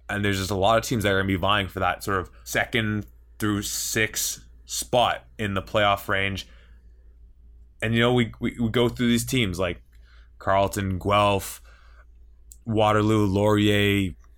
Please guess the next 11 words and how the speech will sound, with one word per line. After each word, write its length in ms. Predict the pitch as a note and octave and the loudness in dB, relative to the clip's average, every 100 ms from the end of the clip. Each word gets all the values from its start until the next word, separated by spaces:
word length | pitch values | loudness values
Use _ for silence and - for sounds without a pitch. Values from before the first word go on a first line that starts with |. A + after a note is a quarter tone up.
| - - - - - | -20 -20 -20 -20 -10
Mac, 640 | F#2 G2+ G#2 G#2 G2 - - - - F#2+ | -2 2 4 2 0 -6 -16 -16 -8 0
Ottawa, 640 | G2+ A2 G#2 G#2+ G#2 G2+ F#2 - - - - - - - - - - - - - - | 2 4 4 4 4 2 -2 -14 -20 -20 -20 -20 -20 -20 -20 -20 -20 -20 -20 -20 -4
arguably 460 | G#2 A2+ A2+ A#2 A2+ | 0 2 4 2 2
throw 140 | A2 | 0
Queens 320 | F#2 A#2 A#2+ | 0 -2 0
in 80 | A2+ | 2
the 60 | G2+ | 2
mix 240 | A2 A#2 | 0 0
there. 160 | A#2+ - - - | -2 -4 -8 -4
Teams 300 | C3+ B2+ G#2+ | 0 0 2
where 360 | A#2+ A2+ - | 4 4 0